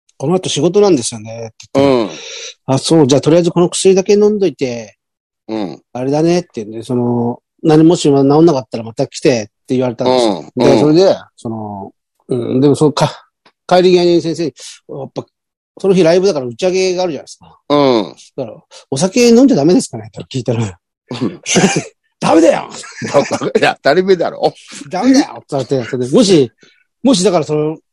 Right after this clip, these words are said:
Speaker 1: 飲みたいんだったら、
Speaker 2: うん。
Speaker 1: 検査した方がいいよ」ってすぐって言って、
Speaker 2: うん。
Speaker 1: その、で、言って、ああ、
Speaker 2: うん。
Speaker 1: なんつって、で、別れ、で、その病院出て、バイク乗っ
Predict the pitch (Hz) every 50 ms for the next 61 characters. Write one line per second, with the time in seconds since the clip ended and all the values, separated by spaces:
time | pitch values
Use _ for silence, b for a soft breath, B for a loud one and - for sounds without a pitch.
0 | _ _ _ _ _ _ _ _ _ _ _ _ _ _ - 151 165 175 175 196
1 | 196 185 151 143 - - 143 143 147 139 117 - _ _ _ _ 107 107 101 90
2 | - 170 160 - 247 262 202 180 151 - 185 180 170 202 214 180 123 101 _ -
3 | - - 143 127 113 - _ _ _ _ - 104 98 - 120 123 123 123 117 95
4 | - - - 139 - _ - - 151 139 131 117 - - 117 117 - - 123 120
5 | - - 113 110 113 113 110 110 104 104 110 104 - - 110 101 117 139 165 156
6 | 139 - 147 147 131 110 _ B B B B B B _ - 160 185 185 180 165
7 | 151 151 151 143 131 - - - 143 143 143 156 - - 165 139 113 117 _ _
8 | _ - - 135 131 131 120 - 139 127 127 120